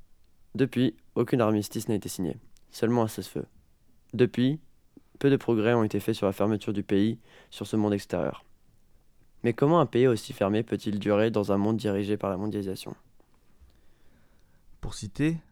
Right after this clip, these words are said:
Speaker 2: Arnaud Duval, qui était intervenu dans les cycles de conférences du L F S il y a quelques années, ce pays est un pays surprenant à différents niveaux.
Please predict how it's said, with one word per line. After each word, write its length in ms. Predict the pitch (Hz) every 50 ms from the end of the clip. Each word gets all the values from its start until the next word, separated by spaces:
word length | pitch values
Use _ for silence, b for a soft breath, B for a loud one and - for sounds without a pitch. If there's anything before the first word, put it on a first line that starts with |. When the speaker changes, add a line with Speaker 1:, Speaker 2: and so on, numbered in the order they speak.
| - -
Speaker 2:
Arnaud 240 | - 107 104 107 107
Duval, 440 | 104 107 110 107 120 127 131 131 120
qui 160 | - - 110
était 200 | 107 98 - 110
intervenu 540 | 107 120 - 131 120 120 117 117 117 123 127
dans 120 | 113 107
les 100 | 98 101
cycles 380 | 104 - - 123 - - 107 104
de 80 | 101
conférences 600 | 98 - - - - 117 113 120 127 139 143 -
du 160 | - 110 104 -
L 200 | - 127 131 127 120
F 80 | - -
S 200 | 123 123 - -
il 100 | 98 98
y 40 | 98
a 80 | 95
quelques 360 | - - 117 120 123 117 113 113
années, 260 | 101 107 113 123 143 B B B B B B B B B
ce 160 | - - -
pays 340 | 120 - - 131 143 151 151
est 160 | 135 - -
un 60 | 107 104
pays 260 | - 120 117 113 117
surprenant 640 | - - 143 135 - - - 131 135 135 139 143 -
à 140 | - 104
différents 480 | 104 104 113 117 - 120 123 120 123 120
niveaux. 420 | 117 117 107 104 104 101 95 104